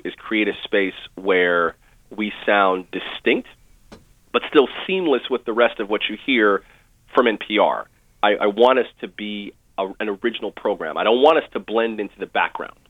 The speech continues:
I don't want us to just be another talk show. I, when, when you hear one A is on the air, or when you hear my voice or our theme, I want you to know that you're gonna hear something else that still shares the values of N P R,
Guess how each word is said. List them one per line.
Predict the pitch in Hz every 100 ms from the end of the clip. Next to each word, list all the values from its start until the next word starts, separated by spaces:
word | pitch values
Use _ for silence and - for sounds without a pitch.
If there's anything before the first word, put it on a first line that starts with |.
| _ -
I | 113
don't | 117
want | 120 117
us | -
to |
just | 101 -
be | - 107 107
another | 101 101 95
talk | - 101 - -
show. | - - -
I, | - 92 -
when, | 101 95 -
when | 98
you | 104 -
hear | 151
one | 117 110
A | 117 107
is |
on | 95
the | 92 120
air, | 139 92 87 - _ _ _
or | 95
when | 101
you | 98
hear | 101 92
my | 98 120
voice | 117 113 110 -
or | 78
our | 110 -
theme, | 117 110 104 98 -
I |
want | 90 101 -
you | 101
to |
know | 110 175 127 95
that | 92
you're | 98
gonna | 92 - -
hear | 117 110 104 _ - -
something | 110 110 _ 104 98 92 _
else | 120 90 71 - 98
that | -
still | - 123
shares | - 110 101
the | 85
values | 110 151 233 113
of | 95
N | 87
P | - 78
R, | 50 50